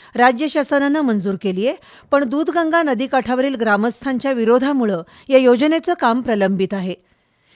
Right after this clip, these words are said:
इचलकरंजीसाठी महत्त्वाची असलेल्या या योजनेच्या कामाची निविदा प्रक्रिया सुद्धा पूर्ण झाली आहे, पण कागल तालुक्यातील नागरिकांच्या विरोधामुळं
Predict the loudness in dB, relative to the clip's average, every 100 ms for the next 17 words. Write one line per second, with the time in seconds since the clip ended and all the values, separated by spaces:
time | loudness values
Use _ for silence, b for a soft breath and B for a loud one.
0 | b 0 2 2 2 0 0 0 0 0
1 | 0 0 0 0 0 0 -2 0 0 2
2 | 2 2 2 0 0 -2 -2 -2 0 0
3 | -2 -2 -2 0 -2 -2 -4 -2 -4 -4
4 | -8 -6 -4 -2 -2 -2 -4 -4 -4 -6
5 | B B -4 -2 2 2 4 2 2 0
6 | 0 -2 0 0 0 0 0 -2 0 0
7 | 2 2 0 0 -2